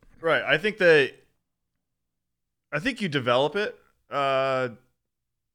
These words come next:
but I, at the same time, I think that, uh, the thoughts that my parents put into me as a kid was, "You can do anything you wanna do. You can do anything you want. I don't care if you play golf. I don't care if you play football. Do you wanna be a dentist? Do you wanna be a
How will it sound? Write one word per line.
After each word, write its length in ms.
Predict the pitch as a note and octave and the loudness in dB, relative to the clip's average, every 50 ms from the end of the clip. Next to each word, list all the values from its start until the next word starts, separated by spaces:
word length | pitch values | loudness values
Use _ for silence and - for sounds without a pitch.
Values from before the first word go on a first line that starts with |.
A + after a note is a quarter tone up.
| _ _ _ _ _ _ _ _ _ | _ _ _ _ _ _ _ _ _
but 120 | - C#3 C#3+ | -6 -4 0
I, 140 | D3 C#3 C#3 C3 C#3+ | 0 0 0 0 -2
at 80 | C#3 | -4
the 60 | D3 | -6
same 240 | C#3+ - E3 D#3 D3 | -6 -6 -6 -6 -6
time, 340 | - C#3+ C3 C3+ C#3+ D3 C#3 | -6 -6 -4 -4 -4 -4 -4
I 60 | B2 | -4
think 260 | A2+ - C3+ B2+ B2 | -4 -6 -8 -10 -6
that, 340 | - C3+ B2+ B2 B2 A#2 - - _ _ _ C#2 G2 | -2 0 0 0 0 -2 -4 -8 _ _ _ _ -20
uh, 40 | A#2 | -16
the 760 | B2+ C3 C3 B2+ B2 B2 C3 B2 A#2+ A#2 A#2 A2+ A2 A2 G#2+ - _ _ _ _ _ _ _ _ _ _ _ _ _ _ _ _ _ - | -12 -12 -12 -12 -8 -4 -2 -2 0 0 -2 -2 -4 -6 -8 -12 _ _ _ _ _ _ _ _ _ _ _ _ _ _ _ _ _ -2
thoughts 260 | D#3+ D3 D3 C#3+ - | 0 0 0 0 -2
that 80 | D3 | -6
my 120 | B2+ A#2 A#2 | -6 -6 -6
parents 380 | A2+ - C#3 C3+ C#3 C3 B2+ | -4 -4 -6 -6 -6 -6 -8
put 160 | - - C3+ A#2+ | -10 -8 -8 -6
into 160 | A#2+ A2+ A2+ A2 | -6 -6 -8 -8
me 140 | A2+ A2+ A2 | -8 -6 -6
as 120 | G#2+ G#2+ | -8 -8
a 60 | G#2+ | -10
kid 420 | G2+ - - C3+ B2+ B2 A2+ G#2+ G#2 | -12 -10 -8 -4 -2 -2 -2 -2 -4
was, 240 | G#2 G#2 G2+ - - _ _ _ _ _ | -8 -12 -12 -14 -20 _ _ _ _ _
"You 140 | G#2+ A#2+ B2 | -10 -10 -8
can 140 | B2 C#3 B2+ A#2+ | -8 -8 -6 -4
do 140 | B2 B2 A#2 | -4 -2 -2
anything 320 | A2 A2 G2+ - A2 G2+ | -4 -6 -8 -10 -10 -12
you 100 | G2+ G2+ G2+ | -12 -12 -12
wanna 180 | G2 F#2+ F#2+ F#2 | -14 -14 -14 -14
do. 220 | F#2+ F2+ D#2 - - | -14 -14 -14 -16 -16
You 160 | G2 A2+ B2 | -14 -12 -12
can 120 | A#2+ B2+ A2+ | -10 -10 -8
do 140 | A2 A2 A2 | -8 -6 -6
anything 240 | G#2+ G#2 F#2+ A2+ G#2+ | -8 -8 -10 -12 -12
you 100 | G#2 G#2 | -12 -10
want. 140 | G#2+ G#2+ A2 | -10 -10 -8
I 80 | A#2 | -8
don't 160 | A#2+ A#2 A2+ | -8 -8 -8
care 160 | - B2+ A#2+ A#2 | -4 -2 -2 -2
if 100 | - A#2 | -2 -4
you 80 | A2+ | -8
play 180 | - B2 A#2+ A2+ | -8 -8 -8 -8
golf. 320 | G#2+ A2+ A2 G#2+ G#2+ G2+ | -8 -8 -8 -8 -10 -10
I 60 | A#2 | -12
don't 140 | A2+ A2 G#2+ | -12 -12 -12
care 140 | - A#2+ A#2 | -8 -8 -8
if 80 | A2 - | -8 -8
you 60 | A2+ | -12
play 180 | - A#2+ A2+ A2 | -14 -12 -12 -12
football. 500 | A2 - A2+ G#2+ - A#2 A2 A2 A2 A2 | -12 -14 -16 -14 -12 -10 -10 -8 -8 -10
Do 60 | G#2+ | -10
you 60 | A2+ A2+ | -12 -12
wanna 160 | A2+ A2+ A2+ | -12 -14 -14
be 120 | A2 A#2 | -12 -12
a 60 | A2 G#2+ | -12 -14
dentist? 520 | F#2+ - - A2+ A2 A2+ A2 A2 - - | -14 -12 -12 -12 -10 -12 -14 -14 -16 -16
Do 60 | - A#2 | -16 -14
you 40 | A2 | -14
wanna 160 | A#2 A2+ A2+ | -12 -14 -12
be 200 | G#2+ A2+ A2+ A2+ | -12 -10 -10 -10
a 100 | A2+ | -12